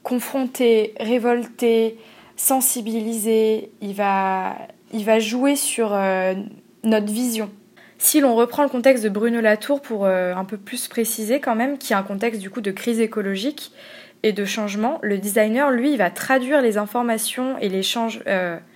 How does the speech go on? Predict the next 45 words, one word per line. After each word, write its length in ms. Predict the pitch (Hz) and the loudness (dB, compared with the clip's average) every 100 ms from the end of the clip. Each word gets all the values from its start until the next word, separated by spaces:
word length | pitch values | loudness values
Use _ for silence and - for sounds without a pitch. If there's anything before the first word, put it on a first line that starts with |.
| _ | _
les 140 | 196 196 | -4 -2
informations 560 | 214 247 233 226 247 | 0 0 2 0 -2
données 320 | 240 226 240 277 | 2 4 4 2
par 120 | 208 | 0
les 100 | 196 | 0
scientifiques 720 | 196 202 202 196 370 370 - - _ - - _ | -4 -6 -8 -6 -6 -6 -14 -18 _ -20 -20 _
et 140 | - 208 | 0 0
les 100 | 202 | 0
changements, 500 | - 214 208 220 311 - - - | 0 -2 -2 -2 -2 -10 -20 -4
et 80 | 214 | 0
il 40 | |
va 120 | 214 262 | 4 6
les 100 | 247 | 4
rendre 280 | 220 262 - | 2 -2 0
accessibles 760 | 240 247 247 - - 269 226 190 | -2 0 0 2 0 0 -4 -2
de 160 | 233 - | -2 0
un 160 | 233 | -2
par 160 | 226 208 | -2 -4
de 60 | 196 | -2
la 80 | |
data 280 | 185 190 202 | -2 0 -2
visualisation, 720 | 196 190 196 190 185 185 - 427 - _ _ - | -4 -6 -6 -6 -8 -8 -8 -10 -14 _ _ 0
mais 240 | 233 294 | 4 6
aussi, 560 | 262 254 - 277 330 - - | 4 2 0 0 -2 -2 0
euh, 160 | 202 196 | 0 2
par 160 | 208 | 0
la 120 | 196 | 0
création 380 | 185 277 262 294 | 0 2 2 0
de 80 | 285 | -2
dispositifs 720 | 190 220 - 262 254 294 277 - | -2 -4 -2 -2 -2 -4 -4 -2
ou 100 | 311 | -2
de 140 | 262 | 0
services 480 | 254 247 220 285 - | 2 2 2 0 -2
qui 160 | - 208 | -6 -2
permettront 480 | 240 233 226 262 | 0 0 -2 -4
de 80 | 285 | -4
faire 240 | 220 254 247 | -2 -2 -2
émerger 440 | 247 233 226 226 | -2 0 0 0
des 120 | 254 208 | -2 -2
pratiques 520 | - 233 - 302 - | -2 -2 -2 -6 -2
en 140 | 262 | -2
réponse 500 | 262 247 247 254 247 - | 0 -2 -4 -8 -6 -4
à 80 | |
la 120 | 208 208 | -2 -2
transformation, 760 | - 214 - 208 208 - 202 | -6 -8 -8 -6 -6 -6 -8